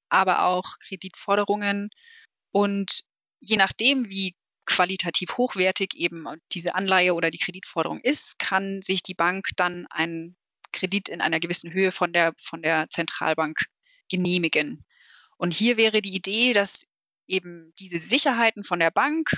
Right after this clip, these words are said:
zum Beispiel eine bestimmte Anleihe, auch danach bewertet wird, wie groß die Klimarisiken sind, die mit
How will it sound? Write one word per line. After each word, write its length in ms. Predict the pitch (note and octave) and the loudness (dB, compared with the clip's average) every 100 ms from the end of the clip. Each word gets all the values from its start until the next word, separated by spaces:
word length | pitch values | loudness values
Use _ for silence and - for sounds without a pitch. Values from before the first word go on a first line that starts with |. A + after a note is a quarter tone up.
| - _ | -4 _
zum 240 | - A#3+ A#3 | -2 0 4
Beispiel 340 | G3+ G#3+ G3+ | 2 2 -2
eine 160 | E3 E3 | -4 -2
bestimmte 380 | E3+ E3+ E3+ - | -2 -2 -4 -4
Anleihe, 500 | B3 A#3 A3 G#3+ A3 - - _ _ | 0 2 2 2 -2 -10 -20 _ _
auch 240 | E3+ G#3 - | 0 2 2
danach 360 | F#3 F#3+ G3+ - | 2 4 2 -2
bewertet 500 | F#3+ F3+ F#3 F#3+ - | 2 2 2 -2 -2
wird, 360 | F3 F3 - - | 0 0 -2 -4
wie 280 | _ F3 F#3+ | _ -6 -4
groß 440 | F3 F3 F3+ F#3 - | -2 0 2 0 0
die 400 | F3 F3 E3+ - _ _ | -2 -2 -10 -12 _ _
Klimarisiken 1000 | - - G#3+ F3 E3+ D#3+ - D#3 D#3 D3+ _ | -6 -2 2 2 2 -2 -4 -8 -16 -18 _
sind, 320 | - - D#3 - - | -6 -4 -4 0 -2
die 120 | D#3 | -2
mit 180 | D#3 | -10